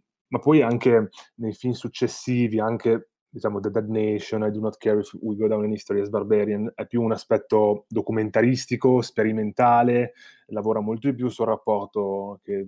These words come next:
tra la storia della Romania e il proprio racconto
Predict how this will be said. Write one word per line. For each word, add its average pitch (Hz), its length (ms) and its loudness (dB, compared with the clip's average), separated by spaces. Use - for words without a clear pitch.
tra 101 200 -10
la 101 80 -10
storia 101 380 -2
della 104 420 -2
Romania 107 580 -4
e 101 220 -6
il 98 400 -8
proprio 104 580 -4
racconto 113 1080 -2